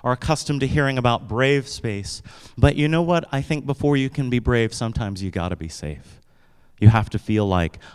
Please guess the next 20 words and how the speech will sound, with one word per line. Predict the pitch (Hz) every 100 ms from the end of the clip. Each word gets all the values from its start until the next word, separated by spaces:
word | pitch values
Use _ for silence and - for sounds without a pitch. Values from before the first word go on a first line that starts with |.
| -
"I | 117
am | 113 104
not | 98 -
going | 95
to | 90
be | 85
attacked, | 82 - 101 90 -
I'm | 101 90
not | 82
going | - 87
to |
be | 80
cut | - 104 -
down, | 95 87 87
I'm | 85
not | 85 82
gonna | 98 85 - - -
suffer, | - 98 98 90 - - _
you | - 95
know, | 87